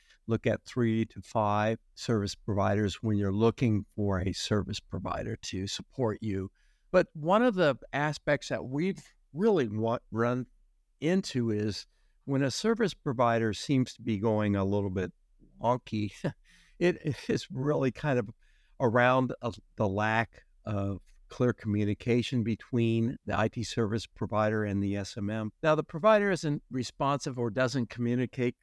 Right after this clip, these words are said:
clearly and effectively. This certainly could be a sign of problems to come. You know, you would think if you're on a seventy-two hour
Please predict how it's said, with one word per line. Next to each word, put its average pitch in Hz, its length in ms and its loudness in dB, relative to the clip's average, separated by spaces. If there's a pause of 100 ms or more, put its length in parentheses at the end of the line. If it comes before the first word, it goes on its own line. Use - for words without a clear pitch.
(100)
clearly 127 720 0
and 107 200 0
effectively. 120 800 -4 (160)
This 139 140 0
certainly 226 400 2
could 131 160 -4
be 135 100 2
a 107 80 0
sign 127 540 -2
of 117 100 -4 (180)
problems 117 480 0
to - 120 -16
come. 135 480 -4 (140)
You 165 100 0
know, 156 100 2
you 135 160 0
would 127 140 -4
think 185 280 0
if 156 200 0
you're 135 160 0
on 127 160 0
a 107 100 -2
seventy-two 127 720 -2
hour 104 480 -2